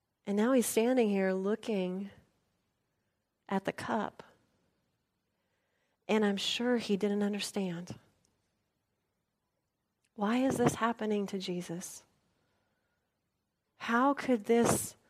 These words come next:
be happening to the Messiah? How?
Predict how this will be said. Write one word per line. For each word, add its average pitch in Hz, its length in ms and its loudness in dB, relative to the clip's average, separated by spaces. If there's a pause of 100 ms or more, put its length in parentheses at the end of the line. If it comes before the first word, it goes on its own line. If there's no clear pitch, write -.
(400)
be 233 120 2
happening 214 580 0
to 208 180 -2
the 202 100 -2
Messiah? 196 560 -2
How? 208 680 -2